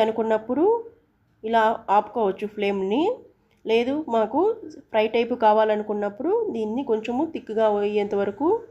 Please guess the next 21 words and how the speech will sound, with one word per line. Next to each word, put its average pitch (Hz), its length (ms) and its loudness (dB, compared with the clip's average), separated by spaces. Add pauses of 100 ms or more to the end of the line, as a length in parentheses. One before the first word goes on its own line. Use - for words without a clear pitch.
(400)
ఉంచుకొని 226 480 0 (1040)
చేసుకోవచ్చు. 226 680 0 (140)
నేను 226 200 2
ఇక్కడ 247 220 0 (120)
సెమీ 254 340 0
గ్రేవీ 247 340 0
టైపు 208 300 0
ఉంచాను, 196 420 -2 (680)
ఎందుకంటే 214 520 -2 (220)
అన్నంలోకి 208 640 0 (720)
ఏ 220 120 4
కర్రీ 226 240 2
అవసరం 214 380 0
లేకుండా 214 460 -2 (180)
దీంతోనే 220 400 0
సరిపోతుందని 208 680 -2
చెప్పి 208 280 0 (560)
నేను 220 200 2
ఇంకొంచెం 233 440 -2 (200)
ఫ్రైగా 208 420 -2
ఉంచుకొని 214 460 -2